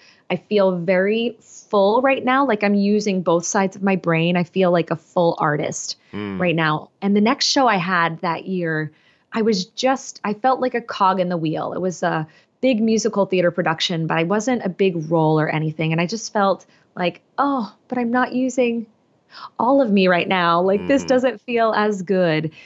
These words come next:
Speaker 1: So it made me realize, like, in order for me to feel fully myself, I kinda need that artistic outlet, but also the coaching outlet as well. So, um, that's, so yeah, that's kind of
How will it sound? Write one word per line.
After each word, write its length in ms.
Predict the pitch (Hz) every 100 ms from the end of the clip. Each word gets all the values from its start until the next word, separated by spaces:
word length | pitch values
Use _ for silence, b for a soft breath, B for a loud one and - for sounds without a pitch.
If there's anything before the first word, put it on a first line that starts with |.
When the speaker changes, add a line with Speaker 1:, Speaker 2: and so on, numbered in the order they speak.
| -
Speaker 1:
So 160 | -
it 100 | 277
made 220 | 240 294 370
me 100 | 311
realize, 480 | 214 214 180 160
like, 320 | 185 165 - _ - 190 175 _ _
in 140 | 220 220
order 300 | - 226 262
for 160 | - 269
me 120 | 233
to 100 | 190
feel 640 | - 196 175 160 160 165 b b _
fully 420 | _ - 214 202 202
myself, 800 | 180 170 - - 160 226 285 -
I 100 | 180
kinda 320 | 170 180 185 175
need 340 | 170 175 214
that 200 | 196 180
artistic 460 | - 175 185 - 214
outlet, 420 | 185 202 247 277
but 120 | 220
also 380 | 190 170 165 202
the 140 | - 185
coaching 400 | - 165 247 247
outlet 300 | 240 240 240
as 160 | 233
well. 360 | 208 196 233 302 _ B B B -
So, 420 | - 220 196 190
um, 340 | 185 185 175 170 -
that's, 240 | 247 269
so 220 | - -
yeah, 220 | 269 247
that's 180 | 202 185
kind 200 | - 208
of 120 | 202